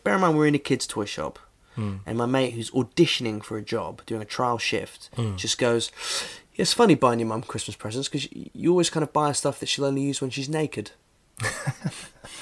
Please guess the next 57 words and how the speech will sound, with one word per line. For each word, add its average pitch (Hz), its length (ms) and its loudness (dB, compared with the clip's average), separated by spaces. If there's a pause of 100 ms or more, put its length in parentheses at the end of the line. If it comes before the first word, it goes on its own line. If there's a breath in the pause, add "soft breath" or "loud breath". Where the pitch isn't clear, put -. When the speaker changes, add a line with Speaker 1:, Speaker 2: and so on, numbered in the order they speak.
(1400 loud breath)
Speaker 2:
So - 140 2
that 135 100 10
was 131 160 8
gonna 131 180 8
be 131 60 6
an 135 160 0
Speaker 1:
And 139 160 6
Speaker 2:
observation. 127 360 12
Speaker 1:
the 147 80 12
customer 135 260 8
just 120 200 6
walked 131 420 0
out 123 120 2
the 110 60 -6
shop, 113 340 -2
basically. 104 520 -6
Speaker 2:
<laughs> - 800 -14
That's - 20 -4
an - 0 -
Speaker 1:
We're 185 80 4
in 175 60 8
a 175 40 10
Speaker 2:
observation 165 460 12
that 147 60 8
Speaker 1:
kid's 143 220 12
Speaker 2:
he - 60 -6
Speaker 1:
toy - 180 12
Speaker 2:
thought. 113 100 8
Speaker 1:
shop. 110 260 0 (340 soft breath)
Speaker 2:
He 151 80 2
just 156 160 0
thought, 143 240 12
he 117 80 4
just 135 180 4
thought 156 240 10
it, 110 100 10
Speaker 1:
Which 294 120 12
Speaker 2:
and - 60 10
Speaker 1:
he 294 60 12
Speaker 2:
he 294 60 12
Speaker 1:
has - 140 12
a - 60 10
Speaker 2:
had - 80 8
Speaker 1:
point, 190 240 12
Speaker 2:
no 117 120 2
Speaker 1:
though, 120 80 4
'cause 156 140 4
you 185 80 4
do 208 160 4
tend 180 220 2
to 156 60 0
buy 160 180 4
your 147 100 4
mum, 151 300 4
like, 120 220 2 (340)
smelly 131 360 2
stuff. - 500 -4